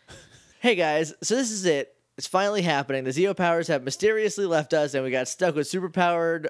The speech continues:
overhyped cars that can function in water for some reason. Uh, that being said, I am officially caught up with Car Ranger, and I think that show melted my brain.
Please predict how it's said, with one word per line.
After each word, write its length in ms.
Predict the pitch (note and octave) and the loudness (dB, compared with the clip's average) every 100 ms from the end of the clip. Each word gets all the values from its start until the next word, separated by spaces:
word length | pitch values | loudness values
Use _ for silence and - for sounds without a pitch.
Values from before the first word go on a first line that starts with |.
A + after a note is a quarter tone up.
| - | 0
overhyped 580 | D#3 D3 D#3+ D3+ D3+ - | 0 2 0 0 -2 -2
cars 380 | C#3+ B2+ B2+ A#2+ | 0 0 -2 -4
that 140 | A#2+ | -6
can 120 | A2+ | -6
function 360 | A2 D3 C#3+ D3+ | -6 -6 -6 -8
in 120 | D3 | -2
water 300 | B2+ B2 A#2+ | -2 -2 -4
for 140 | - B2+ | -6 -4
some 260 | B2+ A#2 | -4 -2
reason. 440 | A2+ G#2+ A2+ A2 - _ _ _ _ | -4 -4 -4 -8 -12 _ _ _ _
Uh, 120 | A#2 | 0
that 120 | D#3 F3+ | 0 0
being 140 | F#3+ | -2
said, 200 | E3 F#3 | 0 0
I 80 | D#3+ | 0
am 100 | C#3 | -2
officially 480 | A#2 G3+ G#3 G#3+ G3+ | -2 0 0 -2 -2
caught 220 | G#3 F#3+ | 0 0
up 100 | G3+ | -2
with 120 | A3 | -4
Car 260 | - D3+ B2+ | 0 2 2
Ranger, 480 | B2+ A#2+ B2 B2 - _ - | -2 -2 -2 -2 -8 _ -6
and 80 | |
I 60 | B2 | -4
think 140 | D#3+ | -2
that 140 | E3+ D#3+ | -2 0
show 180 | E3+ D#3 | 0 0
melted 340 | C#3+ C#3+ E3 | 0 0 0
my 140 | E3 E3+ | 0 2
brain. 480 | C#3 B2+ A2+ A#2 | 2 0 -2 -8